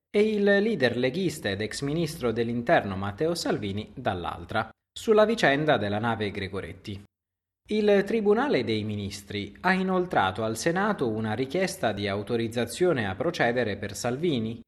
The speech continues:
accusandolo di aver abusato dei suoi poteri, privando della libertà personale centotrentuno migranti a bordo dell'unità navale Gregoretti della Guardia Costiera Italiana alle mezzanotte e trentacinque del ventisette luglio duemiladiciannove.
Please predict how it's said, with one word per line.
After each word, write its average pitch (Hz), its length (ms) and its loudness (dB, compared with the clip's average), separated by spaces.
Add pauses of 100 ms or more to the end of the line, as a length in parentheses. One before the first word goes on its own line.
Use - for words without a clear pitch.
accusandolo 120 840 4
di 135 100 0
aver 151 440 2
abusato 175 720 2
dei 107 260 0
suoi 110 380 0
poteri, 143 560 0
privando 110 800 0
della 127 200 0
libertà 160 520 0
personale 180 800 -2
centotrentuno 120 1040 -2
migranti 101 840 -2
a 139 120 -2
bordo 160 420 4
dell'unità 110 480 0
navale 117 320 2
Gregoretti 113 720 -2
della 180 240 0
Guardia 110 420 2
Costiera 110 460 -2
Italiana 107 800 -4
alle 151 300 4
mezzanotte 160 680 0
e 98 40 -2
trentacinque 147 800 -2
del 104 300 0
ventisette 131 640 -2
luglio 131 360 0
duemiladiciannove. 98 1120 -4